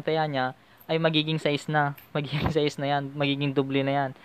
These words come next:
Magiging doble na yan. Tapos ilalagay na sa gitna. Yan. Yang kan, idol. Patakaran. Basta naging pares. Kunwari ito, nabunot niya rin to ay queen. Ibig sabihin, magiging doble kung magkano yung tinaya niya. Yan. <clears throat> Talo, talo rin.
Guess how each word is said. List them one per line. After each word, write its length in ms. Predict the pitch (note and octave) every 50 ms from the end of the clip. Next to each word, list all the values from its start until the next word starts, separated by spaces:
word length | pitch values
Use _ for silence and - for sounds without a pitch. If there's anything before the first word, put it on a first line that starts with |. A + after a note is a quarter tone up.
| - - - - - - _ - -
Magiging 240 | D#3+ D#3 D#3 D#3+ D#3
doble 320 | D#3 E3+ E3 E3 D#3+ E3
na 160 | D#3 D3 C#3
yan. 80 | C3+ C3
Tapos 240 | C3+ D3 D3+ D3 -
ilalagay 400 | D#3 D3 C#3+ C#3+ D3 C#3+ C#3+ C#3+
na 80 | D3
sa 120 | - - C3+
gitna. 440 | B2+ - - C3+ C3+ C3 B2+ C3 - - _ _ _ _ -
Yan. 400 | C#3 C#3 C#3 C3+ C3+ C3 C3 B2+ - - - _ _ _ - -
Yang 320 | C3+ C#3+ D3 C#3+ C#3 C3+
kan, 160 | - C#3 C3+ C3+
idol. 360 | C3 C3 C3 C#3 C#3 C3 B2+ - _ _ -
Patakaran. 560 | C#3 - C3 C3 C3 C#3 C#3 C3+ C3 C3 - - - - _ -
Basta 320 | C#3+ C#3+ - - D3+ C#3+
naging 320 | - D#3 D3+ C#3+ D3 D3 C#3+
pares. 320 | - C#3 C#3 D3 D#3 -
Kunwari 320 | - C#3+ C#3 C#3+ D3 D3+
ito, 80 | - C3+
nabunot 400 | C3 B2+ B2+ C3 C3 C3+ C#3 B2+
niya 120 | C#3+ C#3
rin 120 | C#3+ C#3+ C#3
to 160 | - C#3+ B2
ay 120 | C3+ C#3+ C#3
queen. 280 | - C3+ B2+ B2 B2 B2+ - - - - - - - - _ -
Ibig 160 | D3+ D3 C#3+
sabihin, 240 | - D#3+ D3 C3+ C#3
magiging 400 | C#3 C#3+ D3 C#3+ C#3+ C#3+ D3 C#3
doble 240 | D3 C#3 C#3 C3+ C3+
kung 120 | C#3+ C#3+
magkano 280 | C#3+ C#3+ C#3 C#3+ C3+ C#3
yung 160 | C3+ C3+ C3
tinaya 320 | - B2+ A#2+ A#2+ A#2+ A#2+ A#2+
niya. 220 | A#2+ C3 C3 B2+ A#2+ B2+ _ - -
Yan. 320 | B2+ B2+ B2 A#2 A2 G#2+ - _ _ _ _ _ _ _ _ _ _ _ _ _ _ - _ - - _ _ _ _ _ - - - _ -
<clears throat> 160 | - C#3+ - - _ -
Talo, 280 | B2+ B2 B2+ C3 C3 - - - - -
talo 240 | - B2 A#2+ A#2+ B2+
rin. 320 | C#3+ D3 C#3 B2+ A#2 A#2+